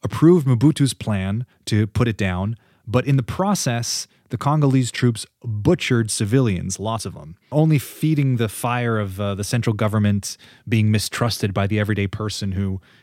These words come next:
if you were an everyday Congolese person, you'd think, "What the heck is going on? The country's falling apart."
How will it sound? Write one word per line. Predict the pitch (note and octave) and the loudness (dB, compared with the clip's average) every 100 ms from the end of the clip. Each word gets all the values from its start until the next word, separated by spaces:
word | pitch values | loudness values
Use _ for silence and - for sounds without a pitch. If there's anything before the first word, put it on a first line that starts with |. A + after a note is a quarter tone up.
| - | -12
if | G2+ | -6
you | A2+ | -2
were | |
an | A2+ | 0
everyday | C3 B2+ A#2+ | 2 0 0
Congolese | B2+ B2+ B2 D#3 | 0 2 2 2
person, | - A2 - | 2 0 2
you'd | A2 | -2
think, | G#2+ A2 | 0 -2
"What | A2+ F3+ G3+ - | -4 -6 -6 -10
the | |
heck | C3+ - F3 E3+ | -8 -6 -2 -2
is | C3+ | 0
going | D#3 D3+ E3 | 0 2 2
on? | F#3 | 0
The | A#2+ | 0
country's | C#3+ C#3 D3 | -2 -2 -2
falling | - B2+ B2 C3 B2+ | -4 -4 -2 -2 -4
apart." | A#2 - A#3 - - | -8 -4 -4 -4 -12